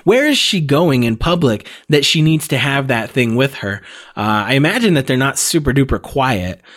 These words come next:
So that's another, that's another thing to worry about later. It's interesting that she chooses to take that out in public. That's not the kind of <laughs> person that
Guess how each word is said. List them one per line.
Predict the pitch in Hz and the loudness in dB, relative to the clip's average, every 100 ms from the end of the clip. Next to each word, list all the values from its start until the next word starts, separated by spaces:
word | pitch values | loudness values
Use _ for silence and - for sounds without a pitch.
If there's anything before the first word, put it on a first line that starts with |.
| - - | -20 -8
So | - 143 135 131 127 123 127 123 - - _ _ _ _ _ _ _ _ _ _ _ _ | 0 2 2 2 2 -2 -6 -14 -20 -20 _ _ _ _ _ _ _ _ _ _ _ _
that's | - 226 | -6 0
another, | 180 143 139 120 - - - - - - | 0 2 0 -2 -6 -20 -20 -20 -20 -6
that's | 165 180 | -2 2
another | 156 131 | 2 2
thing | 117 135 | 0 2
to | 127 | 2
worry | 120 120 117 | 2 2 0
about | 113 110 | 0 0
later. | 113 110 113 | -2 0 0
It's | 113 127 - - - - 131 - - - - - | 0 -2 -8 -12 -20 -20 -18 -18 -20 -20 -20 -4
interesting | 151 131 117 - 104 107 | -2 0 -2 -2 -4 -2
that | 110 104 | -2 -2
she | - 120 110 110 - - _ | 0 0 0 -4 -16 -20 _
chooses | - 175 131 123 | 0 2 2 -2
to | 135 | -4
take | 139 127 | -4 -2
that | 123 | 0
out | 110 | -2
in | 110 | -4
public. | 110 107 101 101 | -2 -2 -2 -2
That's | 120 - | -2 -2
not | 123 | -4
the | 113 | -4
kind | 110 113 | -4 -4
of | 110 | -4
<laughs> | |
person | - 156 - 180 | -2 -2 0 -2
that | 151 | -2